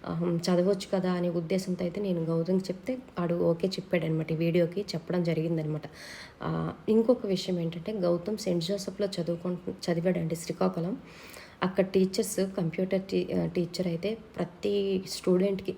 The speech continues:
గౌతమ్ గురించి చెప్తారనమాట. "మా, మా స్టూడెంట్, నా స్టూడెంట్ ఇంత,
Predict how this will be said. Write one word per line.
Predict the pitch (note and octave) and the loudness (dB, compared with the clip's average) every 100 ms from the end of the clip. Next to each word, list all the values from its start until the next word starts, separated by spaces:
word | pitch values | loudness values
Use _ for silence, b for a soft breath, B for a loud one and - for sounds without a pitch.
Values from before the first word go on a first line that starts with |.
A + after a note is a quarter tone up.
| E3+ | 2
గౌతమ్ | F3+ F3+ F#3 G3 | 4 4 4 2
గురించి | F#3+ F#3+ F#3+ | 2 2 2
చెప్తారనమాట. | F3 - - E3 D#3+ D#3+ D#3+ - B B B B - | 0 -6 -2 0 0 0 -4 -10 B B B B -2
"మా, | F#3 - | -2 0
మా | F3+ F3 | 0 2
స్టూడెంట్, | E3+ - F3 F3 F3 F3+ F3+ | 0 0 2 4 4 2 0
నా | E3+ | 0
స్టూడెంట్ | E3 F#3 E3+ E3+ E3 | 0 2 4 4 2
ఇంత, | E3 - F#3+ | -2 -2 0